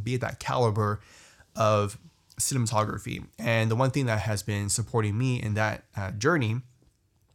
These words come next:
is bigger light, bigger diffusion, bigger bounce, right? Just, just bigger everything. Um, and for many of you, I know that may be difficult because you're working by yourself.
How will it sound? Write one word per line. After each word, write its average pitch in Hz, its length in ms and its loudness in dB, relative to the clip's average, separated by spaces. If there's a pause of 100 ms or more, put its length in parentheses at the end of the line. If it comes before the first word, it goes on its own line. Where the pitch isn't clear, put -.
(400)
is 110 300 2
bigger 165 260 4
light, 131 300 4 (520)
bigger 185 220 6
diffusion, 120 640 4 (920)
bigger 147 220 6
bounce, - 560 0
right? 117 240 4
Just, 107 180 0
just 113 200 0
bigger 175 180 6
everything. 107 720 -2
Um, 110 540 2
and 110 420 0 (140)
for 123 100 2
many 151 220 8
of 139 80 8
you, 131 160 6
I 113 100 0
know 117 160 2
that 107 160 2
may 113 100 0
be 107 140 -2
difficult 110 420 -2
because 104 400 -2 (400)
you're 113 100 0
working 107 180 0
by 98 80 0
yourself. 117 760 4